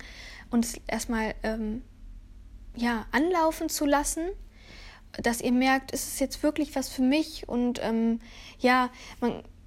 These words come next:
dass man sich jetzt nicht direkt in diesen Druck begibt,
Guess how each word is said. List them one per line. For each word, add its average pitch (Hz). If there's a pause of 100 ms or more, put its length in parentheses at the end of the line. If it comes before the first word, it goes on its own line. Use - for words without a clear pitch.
(140)
dass 233
man 254
sich 262
jetzt 247
nicht 269
direkt 254 (260)
in 240
diesen 233
Druck 285
begibt, -